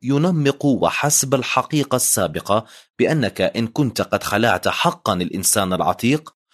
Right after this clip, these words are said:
وإن كنت حقا قد اختبرت موت الإنسان العتيق،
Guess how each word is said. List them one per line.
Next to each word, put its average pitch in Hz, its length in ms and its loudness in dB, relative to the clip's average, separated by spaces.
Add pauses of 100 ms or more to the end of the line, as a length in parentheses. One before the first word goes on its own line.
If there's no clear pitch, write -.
(220)
وإن 143 200 2
كنت 202 300 2
حقا 139 460 0
قد 110 280 0
اختبرت 123 600 0
موت 113 300 0
الإنسان 147 580 0
العتيق، 104 600 -2